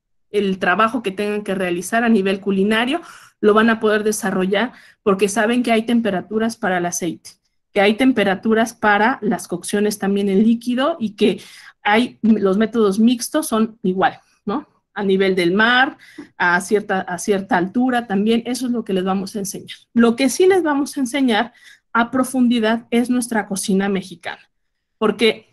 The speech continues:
un gastrónomo mexicano que no sabe sobre su propia cultura gastronómica,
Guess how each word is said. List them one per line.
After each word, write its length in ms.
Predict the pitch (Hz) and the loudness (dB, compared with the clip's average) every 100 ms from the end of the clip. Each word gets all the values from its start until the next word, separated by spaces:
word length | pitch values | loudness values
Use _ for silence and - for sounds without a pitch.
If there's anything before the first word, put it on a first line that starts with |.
| _ | _
un 180 | 262 294 | 4 4
gastrónomo 560 | 269 269 226 214 196 180 | 4 2 0 2 2 -2
mexicano 720 | 185 196 185 202 190 175 - _ | -4 -6 -4 -2 0 -2 -8 _
que 140 | - 202 | 0 2
no 240 | 220 277 | 4 2
sabe 340 | - 233 196 185 | 0 0 0 -2
sobre 300 | 185 175 185 | -6 -8 -8
su 160 | 190 | -6
propia 320 | 214 220 247 | -4 -4 -6
cultura 380 | - 190 214 214 | -6 -4 -2 0
gastronómica, 840 | 190 190 196 196 214 233 233 311 | -2 -4 0 2 4 4 2 -2